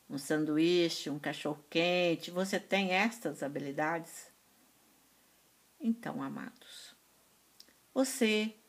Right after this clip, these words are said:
somando estes três passos,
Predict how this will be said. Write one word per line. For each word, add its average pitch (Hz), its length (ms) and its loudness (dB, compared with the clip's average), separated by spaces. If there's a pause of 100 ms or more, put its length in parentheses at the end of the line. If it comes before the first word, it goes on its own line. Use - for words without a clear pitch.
(280)
somando 208 1080 4 (600)
estes - 500 -2
três 233 500 2
passos, - 880 0